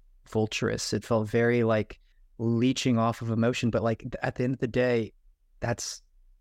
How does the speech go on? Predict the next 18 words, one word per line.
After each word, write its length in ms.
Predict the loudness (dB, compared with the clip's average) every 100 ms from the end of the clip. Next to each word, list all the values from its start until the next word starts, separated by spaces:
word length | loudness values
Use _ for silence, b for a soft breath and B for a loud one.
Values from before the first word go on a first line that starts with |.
| _
documentary, 640 | 0 2 0 0 2 2 0
you 180 | 0
know? 300 | 0 2 0 2
Like, 320 | 0 0 -8 _ _ _
you, 460 | -2 2 2 0 -4 -10 _ -10
you 120 | -4
wanna 320 | 0 2 2 0
capture 600 | 0 -2 0 -2 -2 -4 -4
the 120 | -2
real 360 | 2 4 4 6
emotion, 460 | 4 2 0 -2
and 160 | 0 -2
a 60 | -2
lot 220 | -2 0
of 100 | -2
it, 60 |
sometimes 380 | -4 -2 0 -2
it's 180 | -2 -6